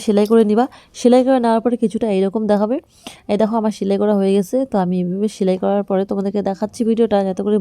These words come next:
বুঝতে কোনো রকম অসুবিধা না হয়। এইবার পিছন দিকের যে পার্টটা, ওই পিছন দিকের পার্টটা কিন্তু এবার দেখো কী করে লাগাই আমি। পিছন দিকের পার্টটাকে সোজাভাবে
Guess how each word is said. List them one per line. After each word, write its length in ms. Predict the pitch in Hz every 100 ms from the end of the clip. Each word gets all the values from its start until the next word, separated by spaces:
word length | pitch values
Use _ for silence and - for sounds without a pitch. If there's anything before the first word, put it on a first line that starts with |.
| 180
বুঝতে 280 | 214 - 247 240
কোনো 120 | 208 190
রকম 160 | 208 185
অসুবিধা 320 | 180 196 196 196 185
না 40 | 185
হয়। 120 | 247 - _ - - - - -
এইবার 220 | 226 233 269
পিছন 240 | 254 - 254
দিকের 180 | 240 233 214
যে 60 | 214
পার্টটা, 340 | 196 190 202 233 -
ওই 80 | 214 214
পিছন 220 | 233 262 240
দিকের 200 | 240 240 202
পার্টটা 280 | 190 185 233
কিন্তু 240 | 254 220 233 - - - _ 208
এবার 180 | 214 247 - -
দেখো 200 | 190 185 247 -
কী 80 | 214 233
করে 140 | 220 190
লাগাই 220 | 170 190 190
আমি। 100 | 220 269 _ _
পিছন 220 | 247 208 262
দিকের 200 | 254 247 233
পার্টটাকে 340 | 202 214 226 226
সোজাভাবে 400 | 190 208 208